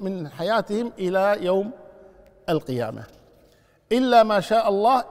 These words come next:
إن ربك حكيم عليم". ختمها بالحكمة والعلم لأنها مرتبطة بما سبق، لأن الله تبارك وتعالى حكيم في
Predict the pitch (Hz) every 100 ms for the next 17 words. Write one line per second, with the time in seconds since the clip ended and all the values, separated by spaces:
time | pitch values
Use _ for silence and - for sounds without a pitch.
0 | - 226 208 190 185 202 156 185 - 160
1 | 156 - 190 233 220 156 123 143 147 107
2 | 202 233 277 262 208 185 170 - 220 220
3 | 185 - - - _ _ - - - 170
4 | 180 170 240 277 - - - 190 185 247
5 | 254 226 214 185 240 285 269 240 190 160
6 | - 123 - - - - - - _ _
7 | _ - - 170 202 208 254 220 226 240
8 | 233 196 214 226 233 175 190 190 220 269
9 | 294 196 - 233 247